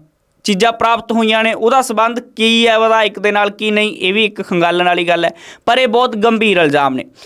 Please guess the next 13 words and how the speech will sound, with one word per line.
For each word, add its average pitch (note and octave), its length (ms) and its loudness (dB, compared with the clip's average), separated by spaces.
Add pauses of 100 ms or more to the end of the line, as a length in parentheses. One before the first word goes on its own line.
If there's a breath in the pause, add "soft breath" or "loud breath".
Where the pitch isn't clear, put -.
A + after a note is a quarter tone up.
(500 loud breath)
ਅ, - 20 2
ਚਲੋ, C4+ 340 0
ਵਿਧਾਇਕ A#3+ 460 0 (180)
ਨੇ A#3+ 220 -2 (240)
ਚੋਰੀ G#3+ 240 2
ਕਰਾਈਆਂ A3 440 2
ਹੋਣਗੀਆਂ, A3 600 2
ਨਹੀਂ G#3+ 220 0
ਕਰਾਈਆਂ G#3 360 2
ਹੋਣਗੀਆਂ, G#3 580 2
ਅਲੱਗ G3 340 2
ਗੱਲ C#3+ 260 0
ਹੈ, A2+ 100 -2